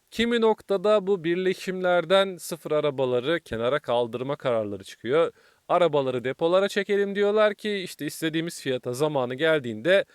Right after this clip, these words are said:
satarız, araçta piyasa, pa-, piyasada araç kıtlığı oluşturalım diyorlar. Kimi markalarsa bu şekilde hareket etmiyor. Yani piyasadaki arabasını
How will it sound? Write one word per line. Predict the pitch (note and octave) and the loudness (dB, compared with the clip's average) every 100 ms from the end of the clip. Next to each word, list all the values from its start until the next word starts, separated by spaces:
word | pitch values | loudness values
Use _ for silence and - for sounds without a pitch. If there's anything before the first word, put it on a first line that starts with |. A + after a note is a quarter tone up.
| _ _ | _ _
satarız, | - E3 D#3 B2 E3 - | -4 -2 0 -2 -4 -6
araçta | B2+ C#3 - F3 | -2 -2 -2 -8
piyasa, | - C#3 - E3 - _ _ | -6 -6 -4 -6 -6 _ _
pa-, | - - | -10 -10
piyasada | - C#3 C#3+ B2 C3 | -6 -4 -2 -2 0
araç | C3 - | 0 -2
kıtlığı | - - - D3+ C3 | -10 -12 -2 0 0
oluşturalım | C3 C3 - A2+ D#3+ D#3 A2+ | -2 -6 -4 -2 -2 -2 -2
diyorlar. | A#2+ A2 G2+ _ - - _ | -2 -2 -8 _ -20 -20 _
Kimi | - A3 A#3+ | -4 0 2
markalarsa | A#3 A3+ A3 A3+ A3+ - G#3+ | 4 2 2 4 2 2 -2
bu | A3 | -2
şekilde | G#3+ G#3 G#3 G#3 | -2 -2 0 2
hareket | G#3 G3+ G#3+ | 2 2 0
etmiyor. | G#3+ - B2+ A2+ F3+ F#3+ | 0 -2 -6 0 2 4
Yani | C3+ B2+ C#3 F3 - | 2 0 -2 -6 -6
piyasadaki | E3+ D#3+ D3+ B2 B2 C#3 | -2 -2 -2 -4 -4 0
arabasını | D3 C3+ B2+ - D#3 F3+ | 2 2 -2 -4 0 0